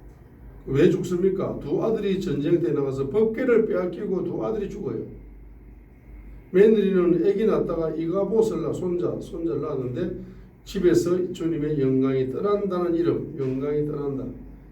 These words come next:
영광이 떠난다는 이름, 이가봇의 이름. 법궤를 빼앗기고.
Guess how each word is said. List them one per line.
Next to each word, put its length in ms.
영광이 480
떠난다는 520
이름, 460
이가봇의 800
이름. 360
법궤를 400
빼앗기고. 600